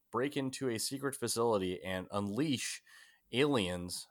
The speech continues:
under his new mind control chip to be able to take advantage of these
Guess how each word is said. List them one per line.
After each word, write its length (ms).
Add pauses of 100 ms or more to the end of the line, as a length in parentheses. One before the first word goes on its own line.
(140)
under 300
his 240
new 240
mind 280
control 340
chip 320
to 100
be 140
able 180
to 140
take 240
advantage 500
of 280
these 420